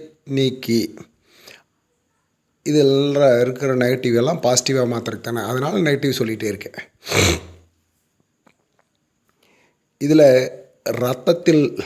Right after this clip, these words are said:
கூட பல விஷயங்களை, குறைபாடுகளை செவ்வாய் கொடுத்துடலாம். ஒருவர் எதிர்த்தால சா-, ஒருத்தர் தூயின் மிரட்டினா கூட, சின்ன சின்ன விஷயங்களுக்கு கூட பயப்படுற மாதிரி ஒரு விஷயத்துல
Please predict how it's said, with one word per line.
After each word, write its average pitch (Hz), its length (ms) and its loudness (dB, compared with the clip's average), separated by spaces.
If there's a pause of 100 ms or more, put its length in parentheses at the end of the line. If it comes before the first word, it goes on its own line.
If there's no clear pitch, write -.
(500)
கூட 127 260 2
பல 123 280 0
விஷயங்களை, 120 600 -4
குறைபாடுகளை 123 720 0 (840)
செவ்வாய் 107 360 -2
கொடுத்துடலாம். 92 540 -8 (1300)
ஒருவர் 123 320 2 (440)
எதிர்த்தால 147 580 2
சா-, 120 160 -2 (1800)
ஒருத்தர் 107 320 -6
தூயின் 180 360 6
மிரட்டினா 139 360 2
கூட, 143 180 0
சின்ன 156 220 2
சின்ன 147 200 2
விஷயங்களுக்கு 127 460 -2
கூட 127 100 2
பயப்படுற 110 480 -4
மாதிரி 117 360 -4
ஒரு 107 180 -6
விஷயத்துல 113 480 -6